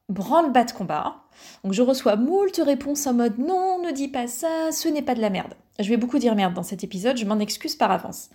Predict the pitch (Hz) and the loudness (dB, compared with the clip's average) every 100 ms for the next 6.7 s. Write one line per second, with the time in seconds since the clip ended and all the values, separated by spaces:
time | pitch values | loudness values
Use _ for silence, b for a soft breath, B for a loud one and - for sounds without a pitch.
0 | B B B B 208 170 175 196 330 - | B B B B -2 0 0 2 0 0
1 | - - - - 247 208 165 - - _ | -10 -14 -6 2 4 6 4 2 -10 _
2 | - B B B B 170 170 170 - 208 | -20 B B B B -2 0 0 0 0
3 | 233 208 185 190 - 233 226 196 170 165 | 2 0 -2 -4 -2 0 2 0 0 0
4 | 240 - - 226 202 202 - - 170 - | 0 -2 -2 2 2 0 -4 -6 -6 -4
5 | 170 190 302 - 170 160 202 190 202 190 | -2 0 0 0 -2 0 4 4 4 2
6 | 175 175 - 170 - 294 349 | 2 -2 -2 -6 -6 -2 0